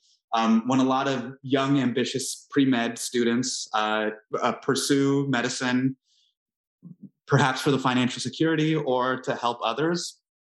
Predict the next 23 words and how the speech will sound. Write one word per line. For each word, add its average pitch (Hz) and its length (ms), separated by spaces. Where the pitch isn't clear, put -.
I - 80
think 135 220
it's 131 120
more 120 220
of 113 140
the - 120
former 123 300
than 120 160
the 117 80
latter, 127 380
but - 160
that's 120 200
just - 200
me 156 260
based 120 260
on 117 280
the 127 80
number 131 200
of 131 100
physicians 117 420
that 113 100
I 110 120
know. 196 340